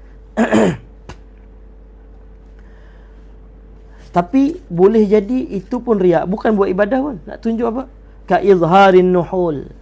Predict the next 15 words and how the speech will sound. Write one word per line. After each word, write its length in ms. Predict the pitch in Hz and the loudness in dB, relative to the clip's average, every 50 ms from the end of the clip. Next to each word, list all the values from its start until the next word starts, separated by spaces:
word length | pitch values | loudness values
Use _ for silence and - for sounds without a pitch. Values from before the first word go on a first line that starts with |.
| - - | -14 -10
Nak 240 | 165 170 - - | -8 -8 -8 -6
tunjuk 400 | - 175 160 160 156 170 190 - | -4 -4 -2 0 0 0 0 0
yang 240 | - 160 165 147 156 | 0 0 0 0 2
dia 160 | 151 165 165 | 2 2 2
ni 80 | 160 170 | 2 0
kurus, 480 | 170 - 160 170 170 - - - - - - | -2 -2 -2 -2 -2 -4 -6 -12 -20 -20 -10
kurus. 640 | - - - - 123 - - - - - - - - - - - - - - - - - - - - - | -6 -4 -2 0 0 2 0 0 -2 -4 -6 -10 -16 -20 -20 -20 -20 -20 -20 -20 -20 -20 -20 -18 -12 -10
Muka 640 | 196 - 139 147 165 175 156 - - - 196 190 190 | -8 -8 -6 -4 -2 -2 -2 -2 0 2 2 2 2
cekung 800 | - 196 190 - - - - - 247 240 240 240 233 214 185 170 | -2 -6 -8 -8 -6 -4 -2 0 0 0 0 0 -2 -4 -6 -8
tu, 140 | 156 160 156 160 156 151 - - | -8 -10 -10 -10 -10 -12 -14 -10
nampak 720 | - - 170 175 165 - 196 - 202 202 196 190 190 - | -8 -6 -6 -6 -4 -2 -2 0 2 2 0 0 -4 -6
tulang 400 | - 165 156 151 156 147 151 147 | -8 -6 -6 -6 -6 -6 -8 -8
dekat 160 | 143 143 - 135 | -10 -10 -10 -10
sini, 200 | 143 143 139 147 - - | -10 -12 -12 -12 -12 -14
eh. 160 | - 185 | -14 -14